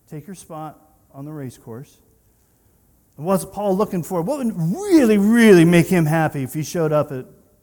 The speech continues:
the Philippian church on the next Sunday to see? They're working together, they're unified, and they're striving for the advancement of the gospel. And we moved into chapter two, striving in unity.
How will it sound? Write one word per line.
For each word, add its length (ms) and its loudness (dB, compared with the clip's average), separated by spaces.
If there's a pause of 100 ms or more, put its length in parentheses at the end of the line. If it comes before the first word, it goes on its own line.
(280)
the 80 -18
Philippian 500 -4
church 320 -10
on 80 -12
the 80 -12
next 220 -12
Sunday 220 -12
to 100 -16
see? 260 -14 (1400)
They're 80 -20
working 320 -12
together, 420 -2 (240)
they're 120 -12
unified, 600 -2
and 140 -12
they're 80 -8
striving 440 -4
for 140 -8
the 100 -4
advancement 540 -6
of 320 -10 (920)
the 60 -20
gospel. 540 -20 (1600)
And 160 -8
we 120 0
moved 260 6
into 200 4
chapter 420 -4
two, 640 -4
striving 920 -2
in 160 -4
unity. 560 -4